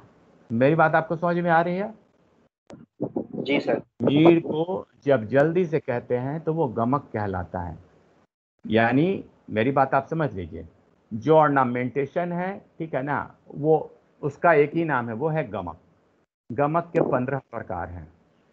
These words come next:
Speaker 1: ठीक है। जो सबसे पहला प्रकार है वो है मीर। सुर को इस तरह से कहना कि एक स्वर से दूसरे स्वर पर जाते हुए वो टूटन महसूस नहीं हो, टूटा हुआ महसूस नहीं हो, connectivity, जुड़ाव महसूस हो।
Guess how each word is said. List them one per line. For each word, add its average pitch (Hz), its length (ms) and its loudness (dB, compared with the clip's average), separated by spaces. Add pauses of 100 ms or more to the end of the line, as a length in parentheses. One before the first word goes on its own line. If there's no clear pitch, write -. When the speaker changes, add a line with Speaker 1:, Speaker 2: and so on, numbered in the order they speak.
(520)
Speaker 1:
ठीक 160 160 -2
है। 180 160 0
जो 147 120 0
सबसे 147 340 -2
पहला 143 340 2
प्रकार 156 420 0
है 156 80 0
वो 139 140 0
है 120 140 -4
मीर। 87 340 -12 (1800)
सुर 190 180 4
को 180 180 2
इस 151 180 0
तरह 185 180 4
से 190 140 -2
कहना 156 380 2
कि 156 220 -2
एक 175 160 0
स्वर 160 240 2
से 160 140 -4
दूसरे 143 340 0
स्वर 156 220 2
पर 151 240 0
जाते 131 340 2
हुए 160 300 2
वो 151 100 -2
टूटन 185 520 0
महसूस 165 500 -2
नहीं 156 200 -2
हो, 98 280 -4
टूटा 170 260 0
हुआ 175 200 4
महसूस 151 480 -4
नहीं 156 180 -2
हो, 95 220 -4 (380)
connectivity, 165 720 2
जुड़ाव 156 640 6
महसूस 117 520 -8
हो। 78 60 -20